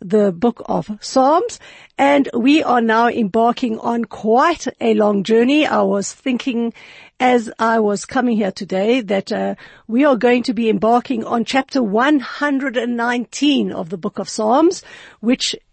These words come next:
in the book of Psalms is the longest book, longest chapter of the, the, the book of Psalms.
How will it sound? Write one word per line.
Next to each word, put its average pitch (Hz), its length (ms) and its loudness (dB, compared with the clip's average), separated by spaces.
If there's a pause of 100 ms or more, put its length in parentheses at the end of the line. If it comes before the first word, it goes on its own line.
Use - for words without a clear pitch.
in 320 360 4
the 208 120 0
book 240 200 -2
of 240 100 -2
Psalms 254 400 2
is 254 280 -2
the 240 540 0
longest 233 840 0
book, - 400 -2 (140)
longest 285 560 2
chapter 240 440 -2 (640)
of 240 240 0
the, 214 720 -2 (180)
the, 202 460 -6
the 185 120 -10
book 294 240 0
of 262 100 0
Psalms. 254 500 -2